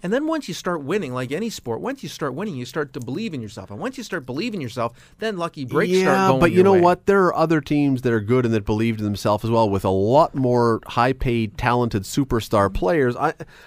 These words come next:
Speaker 2: I, I, honestly, I look at this and I agree with you that it's good general managing by George McPhee. But at the flip side, if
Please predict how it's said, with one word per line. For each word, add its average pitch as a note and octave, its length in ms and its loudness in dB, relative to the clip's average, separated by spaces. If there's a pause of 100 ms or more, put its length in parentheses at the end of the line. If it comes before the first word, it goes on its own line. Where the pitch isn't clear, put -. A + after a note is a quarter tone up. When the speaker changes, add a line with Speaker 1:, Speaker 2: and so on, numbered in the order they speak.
(140)
Speaker 2:
I, F3+ 80 0
I, E3 260 -6
honestly, G3+ 300 4
I A2+ 60 6
look D#3+ 180 2
at F#3 100 2
this D3 200 2
and B2+ 160 2
I B2 140 2
agree C#3+ 280 2
with G3 160 -2
you A#2+ 80 0
that G#2+ 140 0
it's G2 100 -2
good G2+ 220 0
general F#2+ 260 2
managing F2+ 400 -2
by F#2 140 -2
George F2+ 240 -2
McPhee. G2 440 -4
But G2+ 120 0
at - 80 -6
the - 80 -6
flip - 260 -8
side, G2 320 0
if A2+ 220 -2